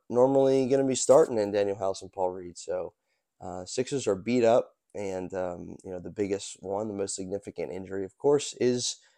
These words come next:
Embiid, and, uh, we'll just have to see over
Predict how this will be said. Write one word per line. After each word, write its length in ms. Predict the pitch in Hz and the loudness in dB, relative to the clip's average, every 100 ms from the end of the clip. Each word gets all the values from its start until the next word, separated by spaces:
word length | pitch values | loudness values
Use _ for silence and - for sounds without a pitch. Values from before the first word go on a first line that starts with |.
| - - - - - | -20 -20 -20 -10 0
Embiid, 680 | 151 127 117 123 127 123 | 2 6 6 6 2 -4
and, 320 | 104 101 98 101 | -2 -2 -2 -2
uh, 140 | 98 | -2
we'll 160 | 98 101 | -2 -2
just 180 | 98 | -4
have 200 | - 98 - | -8 -8 -8
to 100 | 95 | -8
see 540 | - - 117 110 107 | -6 0 2 2 2
over 500 | - 104 104 104 101 | 0 0 0 0 -2